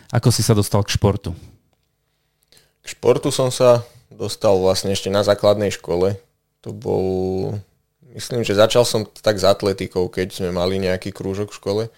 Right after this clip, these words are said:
Speaker 2: A to ešte s trénerom Novodoncom, ktorý ma neskôr trénoval aj bežecké lyžovanie, ktorému som sa asi na začiatok tak... Nenazvem to profesionálne, ale tak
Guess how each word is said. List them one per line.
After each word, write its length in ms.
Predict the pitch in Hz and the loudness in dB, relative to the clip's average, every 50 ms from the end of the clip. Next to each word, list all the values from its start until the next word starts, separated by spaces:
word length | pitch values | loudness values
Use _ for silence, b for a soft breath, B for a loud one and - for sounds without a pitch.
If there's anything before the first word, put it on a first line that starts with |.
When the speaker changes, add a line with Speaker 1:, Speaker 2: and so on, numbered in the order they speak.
| b b b b b b b b b b b _ _ | b b b b b b b b b b b _ _
Speaker 2:
A 160 | - 87 - | -12 -8 -4
to 80 | - | -2
ešte 240 | 90 92 87 - - | -2 -2 -2 -4 -6
s 80 | 95 87 - | -6 -6 -4
trénerom 440 | - 92 98 98 95 90 98 95 | -2 -2 -2 0 0 -2 -2 0
Novodoncom, 560 | 98 98 95 98 95 98 98 95 - 98 98 98 | 0 0 0 2 0 0 -2 -2 -2 -4 -6 -2
ktorý 240 | - 117 107 98 | -2 -2 0 0
ma 80 | 95 95 | -2 -2
neskôr 360 | 98 98 92 - - 98 98 - | -2 -2 -4 -4 -4 -6 -6 -4
trénoval 480 | - 90 98 98 98 95 95 98 101 98 | -4 -4 -4 -2 0 0 2 2 2 2
aj 80 | - | 0
bežecké 400 | 98 98 101 92 - - - 95 | -2 -4 -4 -6 -6 -10 -8 -6
lyžovanie, 480 | 98 98 98 98 98 101 98 104 98 98 | -6 -6 -4 -4 -2 -2 -2 -4 -6 -4
ktorému 320 | - 101 95 98 95 95 | -4 -2 0 0 -2 -2
som 160 | - - 95 | -6 -6 -8
sa 320 | 92 - 95 92 92 98 98 _ _ _ | -6 -2 -2 -2 -2 -4 -10 _ _ _
asi 320 | _ - - - - 95 | _ -12 -10 -10 -8 -8
na 320 | 95 92 92 95 95 98 95 | -8 -8 -6 -4 -4 -2 -2
začiatok 640 | 98 95 - - 92 92 92 - - 95 95 - - | -2 -4 -2 0 0 0 0 0 -2 -6 -6 -4 -4
tak... 160 | 92 90 - - - _ _ _ _ _ _ _ _ _ _ _ _ _ _ _ - _ - - - | -4 -4 -4 -10 -20 _ _ _ _ _ _ _ _ _ _ _ _ _ _ _ -20 _ -20 -20 -14
Nenazvem 400 | 85 82 113 104 101 98 107 107 | -10 -6 -4 -2 -2 -2 -2 -4
to 160 | 104 - 98 | -2 -4 -6
profesionálne, 840 | 95 - 98 107 104 - 110 - - 110 107 110 110 110 110 110 110 107 | -4 0 -2 -2 0 0 -2 0 0 0 2 2 4 2 2 2 2 2
ale 240 | 107 107 107 107 - | 2 2 2 2 0
tak 240 | 110 104 - - | -2 -2 -2 -12